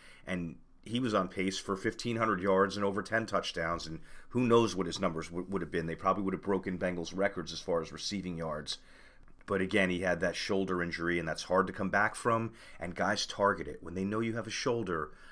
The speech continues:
you're getting extra chucks at the line. You know, when they're coming in to hit you, they're gonna target a certain area. So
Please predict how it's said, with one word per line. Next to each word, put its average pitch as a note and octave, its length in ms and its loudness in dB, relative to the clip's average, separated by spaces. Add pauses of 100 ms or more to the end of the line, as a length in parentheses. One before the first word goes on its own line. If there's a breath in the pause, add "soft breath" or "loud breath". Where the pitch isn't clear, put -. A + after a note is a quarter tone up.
you're E2+ 120 -4
getting E2+ 260 -6
extra - 280 -4
chucks - 340 2
at F#2+ 100 -6
the G2+ 60 -6
line. F2 440 2 (220 loud breath)
You F2+ 80 -4
know, F2+ 100 0
when F2 140 0
they're G2 80 4
coming A2 300 0
in A2 100 0
to G#2 60 -2
hit A#2+ 180 0
you, F2 220 2 (260 loud breath)
they're F#2 140 2
gonna E2+ 160 0
target F#2+ 400 2
a - 20 -4
certain F2+ 380 0
area. E2 340 0
So E2 380 -4